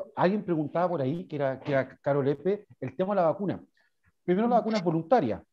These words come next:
pero un alto número de nuestros profesores, por yo, yo no, no quiero decir el cien por ciento, pero diría un noventa y tantos por ciento, está en el proceso de vacunación. Algunos ya nos hemos vacunado, otros se han vacu-, se, se están esperando que corresponda a su edad, eh, el calendario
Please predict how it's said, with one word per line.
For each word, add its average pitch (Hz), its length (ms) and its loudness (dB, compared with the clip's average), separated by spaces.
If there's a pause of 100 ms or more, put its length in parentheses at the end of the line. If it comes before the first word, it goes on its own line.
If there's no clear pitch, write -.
(140)
pero 143 500 4
un 135 220 -2
alto 185 240 0
número 196 220 2
de - 20 2
nuestros 185 240 -2
profesores, 170 420 -2
por 147 220 -6
yo, 139 80 0
yo 131 360 -4
no, 120 200 -6
no 107 120 -6
quiero 131 180 -2
decir 135 160 -6
el 135 80 -4
cien 131 200 -10
por 117 140 -8
ciento, 170 340 -6
pero 117 160 -2
diría 127 320 0
un 117 280 -6
noventa 120 260 -2
y 113 60 -6
tantos 143 240 -2
por - 180 -12
ciento, 180 400 -8 (340)
está 180 540 0
en 151 60 -4
el 151 80 -4
proceso 147 300 -8
de 147 60 0
vacunación. 135 640 -4 (300)
Algunos 120 380 -2
ya 127 120 0
nos 123 120 -2
hemos 113 160 -4
vacunado, 160 580 -2
otros 135 220 -4
se 135 80 -4
han 123 60 -2
vacu-, 127 340 -8
se, 113 240 -6
se 104 120 -12
están 131 200 -6
esperando 127 520 -4 (240)
que 113 200 -4
corresponda 127 500 -4
a - 20 -4
su - 140 -10
edad, 160 400 0
eh, 107 240 -4
el 95 80 -10
calendario 117 540 -6